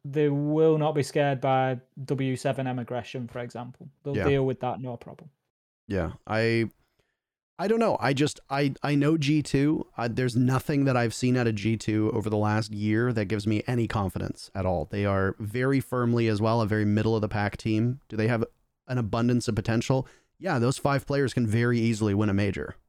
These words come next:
Speaker 2: They have the pieces, but they can't seem to put 'em together. Maybe this is the event where they do it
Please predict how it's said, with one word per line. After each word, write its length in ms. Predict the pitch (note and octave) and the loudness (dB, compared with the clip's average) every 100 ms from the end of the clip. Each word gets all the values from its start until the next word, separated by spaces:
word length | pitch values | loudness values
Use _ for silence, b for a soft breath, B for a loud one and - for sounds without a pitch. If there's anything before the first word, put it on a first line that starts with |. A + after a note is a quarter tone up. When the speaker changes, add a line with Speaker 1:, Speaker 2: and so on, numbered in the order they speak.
| _ _ _ _ _ _ _ _ _ _ _ _ _ _ _ | _ _ _ _ _ _ _ _ _ _ _ _ _ _ _
Speaker 2:
They 140 | A2 C3 | -4 -2
have 120 | C3+ | 0
the 80 | A#2 | 2
pieces, 540 | D3+ - C#3+ D3+ - _ _ _ _ _ _ _ - | 0 2 0 -2 -8 _ _ _ _ _ _ _ -8
but 80 | |
they 80 | A2 | -4
can't 220 | - C3 | 0 0
seem 120 | C3+ C3 | 2 0
to 60 | |
put 140 | - A#2+ | 0 0
'em 80 | |
together. 400 | A2 A2 A#2 F#2+ b b b A#2 | 2 2 2 0 b b b -4
Maybe 240 | C#3+ E3+ | 0 2
this 160 | E3 D#3 | 2 0
is 100 | C#3+ | 0
the 80 | D3+ | 2
event 220 | D3+ D3 | 2 2
where 100 | C#3 | 2
they 120 | B2 | 2
do 200 | A2 C#3 | 2 0
it 160 | G3+ | 0